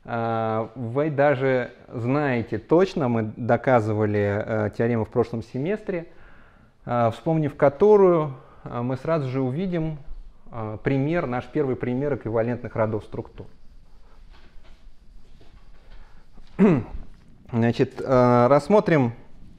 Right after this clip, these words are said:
род структуры эквивалентности. Валентность. Что это такое? Икс один, Д один принадлежит булиану от икс один на икс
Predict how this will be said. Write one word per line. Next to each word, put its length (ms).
род 160
структуры 480
эквивалентности. 960
Валентность. 1300
Что 240
это 180
такое? 580
Икс 280
один, 600
Д 280
один 600
принадлежит 580
булиану 680
от 240
икс 220
один 500
на 240
икс 100